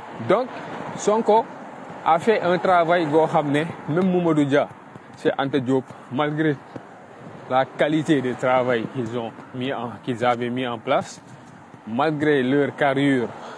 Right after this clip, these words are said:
leur posture, leur dynamisme en politique, ils n'ont pas pu quand même, euh,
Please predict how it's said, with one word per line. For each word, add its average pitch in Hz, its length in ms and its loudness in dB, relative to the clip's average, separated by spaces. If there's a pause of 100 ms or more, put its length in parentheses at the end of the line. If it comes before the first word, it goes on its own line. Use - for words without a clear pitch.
leur 131 240 -2
posture, 139 640 -2 (240)
leur 139 140 0
dynamisme 135 640 -2
en 120 160 0
politique, 139 420 0 (720)
ils 131 120 0
n'ont 147 160 2
pas 151 220 2
pu 170 340 -2
quand 139 120 2
même, 143 240 2 (500)
euh, 135 260 0